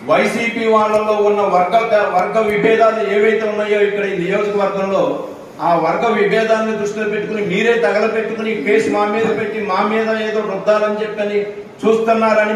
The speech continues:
మేము అనొచ్చు కదా. కాబట్టి రాజకీయాన్ని రాజకీయంగా చూడండి, కానీ కులాల మధ్య రెచ్చగొట్టి ఈ నలభై సంవత్సరాల సుదీర్ఘ ప్రయాణంలో ఏ రోజు నేను కులాల మధ్య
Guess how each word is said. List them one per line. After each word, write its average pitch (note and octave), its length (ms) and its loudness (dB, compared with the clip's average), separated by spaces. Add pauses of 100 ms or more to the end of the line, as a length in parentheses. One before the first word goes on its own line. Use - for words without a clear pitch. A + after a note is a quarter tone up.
మేము G3+ 160 0
అనొచ్చు G#3 320 -4
కదా. A#3+ 160 2 (3250)
కాబట్టి F#3+ 460 0 (800)
రాజకీయాన్ని F#3 680 0 (100)
రాజకీయంగా F3 680 -2
చూడండి, D#3 420 -2
కానీ E3 220 -2 (560)
కులాల G3+ 340 4 (140)
మధ్య F#3 320 2
రెచ్చగొట్టి E3+ 600 0 (600)
ఈ D#3+ 40 4 (180)
నలభై G3 300 2 (120)
సంవత్సరాల G3+ 520 2 (140)
సుదీర్ఘ F#3+ 440 4 (100)
ప్రయాణంలో F#3 520 2 (160)
ఏ F3 120 2
రోజు F#3 180 -4 (120)
నేను E3 220 -4
కులాల D#3+ 240 0 (100)
మధ్య C#3 160 -2